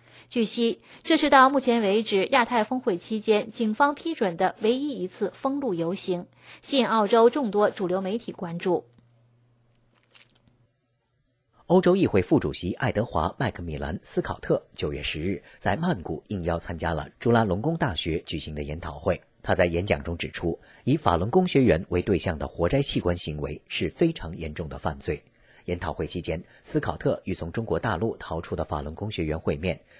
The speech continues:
Speaker 2: 在听他们讲述遭受中共残酷迫害的亲身经历时，做了录音作为证词。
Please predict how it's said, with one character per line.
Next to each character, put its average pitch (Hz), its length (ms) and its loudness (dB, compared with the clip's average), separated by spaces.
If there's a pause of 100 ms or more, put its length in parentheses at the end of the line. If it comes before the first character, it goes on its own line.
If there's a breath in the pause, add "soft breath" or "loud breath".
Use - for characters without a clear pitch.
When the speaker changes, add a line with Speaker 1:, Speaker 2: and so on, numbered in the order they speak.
(100)
Speaker 2:
在 95 160 2
听 120 180 -6
他 113 120 -4
们 101 120 -4
讲 - 180 -4
述 - 360 -4
遭 120 160 -2
受 123 200 -2
中 143 220 -4
共 120 180 -4
残 87 220 -10
酷 110 160 -4
迫 - 160 -2
害 85 140 -6
的 - 80 -10
亲 143 180 -6
身 135 180 -4
经 147 200 -4
历 127 100 -2
时， - 300 -10 (280 soft breath)
做 101 140 4
了 80 140 2
录 95 160 -4
音 110 180 -2 (120)
作 90 180 2
为 73 140 -6
证 78 220 -2
词。 - 280 -12